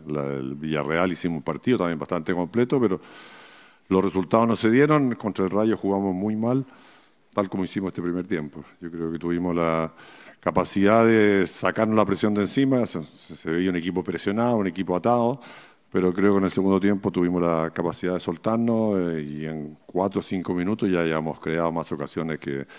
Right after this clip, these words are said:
que todo el primer tiempo. Así que muy contento de haber salido de esta racha porque eran cuatro derrotas que no estamos acostumbrados a tenerlas en,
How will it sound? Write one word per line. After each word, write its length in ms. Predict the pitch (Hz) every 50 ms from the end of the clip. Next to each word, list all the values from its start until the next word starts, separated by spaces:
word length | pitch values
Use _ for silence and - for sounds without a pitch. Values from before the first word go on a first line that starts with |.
| - - - - _
que 100 | - 80
todo 140 | 76 87 87
el 80 | 82
primer 240 | - 80 82 82 71
tiempo. 280 | - 101 80 110 - 67
Así 140 | - 85
que 160 | 78 78 80 - - - - - - - - - - - _ _ _ -
muy 140 | 120 123
contento 420 | 120 127 120 113 135 139 127 - 131
de 60 | 123
haber 100 | 123 120
salido 400 | - - 120 117 127 131 123 120
de 60 | 120 117
esta 180 | 104 - 120
racha 380 | 113 127 147 143 - - 151 139
porque 240 | 131 117 98 101 101
eran 240 | 95 95 92 90 - - - _ _
cuatro 720 | - - 98 95 95 - 95 95 95 95 95 95 95 92 90
derrotas 440 | 95 90 92 104 107 101 110 101 92
que 340 | 95 90 87 85 80 80 80 - - _ _
no 140 | - 90 82
estamos 340 | 82 - 92 87 85 78 -
acostumbrados 720 | 92 85 82 80 - 92 87 87 95 101 101 98 - -
a 40 | 90
tenerlas 600 | 87 90 90 95 95 98 98 95 87 - - 95
en, 340 | 92 90 90 90 90 87